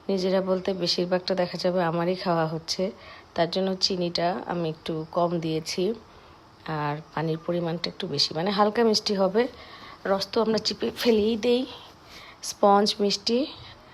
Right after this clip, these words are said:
হালকা মিষ্টি দিয়ে আমি স্পঞ্জ মিষ্টিটা তৈরি করব। গেস্ট আসলে মিষ্টি দুই কাপ চিনি আর হচ্ছে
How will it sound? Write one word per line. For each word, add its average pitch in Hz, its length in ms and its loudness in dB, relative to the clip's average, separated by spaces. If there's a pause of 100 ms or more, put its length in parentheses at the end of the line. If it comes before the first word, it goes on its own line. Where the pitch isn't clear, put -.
(200)
হালকা 185 640 4 (120)
মিষ্টি 185 360 -2
দিয়ে 180 240 0
আমি 165 180 -2
স্পঞ্জ 165 460 -4
মিষ্টিটা - 360 -6
তৈরি - 260 -4
করব। - 340 -8
গেস্ট 208 280 0
আসলে 214 280 2
মিষ্টি 226 480 0
দুই 196 200 0
কাপ 208 240 6 (720)
চিনি 208 400 4 (220)
আর 175 180 2
হচ্ছে 175 480 0